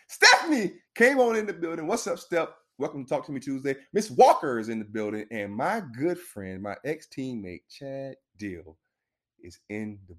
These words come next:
building. Chad, how can I get you to come play in my celebrity game?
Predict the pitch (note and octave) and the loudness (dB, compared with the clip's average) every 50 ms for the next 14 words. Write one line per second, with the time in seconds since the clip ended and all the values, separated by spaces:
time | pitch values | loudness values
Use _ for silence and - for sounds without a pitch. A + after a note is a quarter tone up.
0 | E2+ F2 F#2 F2 E2+ - D2+ D#2 - - D3 C3 A2 F#2 E2+ - - C#3+ G#3 A3+ | _ -14 -12 -12 -12 -14 -18 -12 -6 -2 -2 0 -2 -2 -4 -8 -8 -8 -8 -8
1 | - G#3 D#3+ C3 A#2 A2+ A#2 A2+ - - G2+ G2 F#2+ F#2+ F#2+ F#2+ - F2+ _ - | -8 -8 -6 -8 -6 -6 -6 -6 -6 -8 -10 -12 -10 -12 -12 -14 -18 -20 _ -14
2 | G2+ F#2 F2 - - G#2+ G2+ F#2 F#2 - - E2+ F2 F2+ F2 - - - F2 F2+ | -12 -12 -14 -14 -14 -12 -12 -12 -12 -14 -16 -16 -16 -16 -16 -16 -18 -18 -16 -14
3 | E2+ E2+ E2 E2+ - D#2 D#2+ D#2 | -14 -14 -16 -18 -20 -20 -20 -20